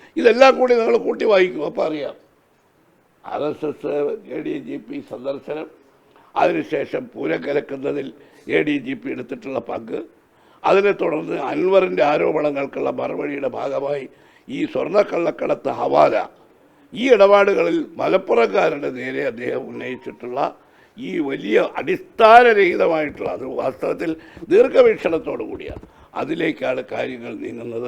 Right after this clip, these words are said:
അതുകൊണ്ട് ഈ എ ഡി ജി പിയുടെ പേരിൽ എന്ത് നടപടിയെടുത്താലും എല്ലാ തെളിവുകളും നശിപ്പിച്ച ശേഷം അദ്ദേഹത്തെ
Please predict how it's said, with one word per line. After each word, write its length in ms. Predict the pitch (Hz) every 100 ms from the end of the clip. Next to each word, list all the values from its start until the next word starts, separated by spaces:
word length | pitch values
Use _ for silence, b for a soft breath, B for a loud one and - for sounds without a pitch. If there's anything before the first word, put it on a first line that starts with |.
| 107
അതുകൊണ്ട് 380 | 117 127 123 131 - B B B - 131
ഈ 40 | 143 135
എ 20 | 147 139
ഡി 120 | 151 123
ജി 100 | 135 -
പിയുടെ 240 | 127 127 110
പേരിൽ 260 | 110 123 110 113
എന്ത് 240 | 175 226 240
നടപടിയെടുത്താലും 840 | 214 208 202 190 165 - 131 - - b b b - -
എല്ലാ 220 | 165 196 226 196
തെളിവുകളും 460 | 190 202 214 214 196
നശിപ്പിച്ച 420 | 160 175 190 175 180 165
ശേഷം 300 | 156 - 151 - b b 117
അദ്ദേഹത്തെ 400 | 139 147 156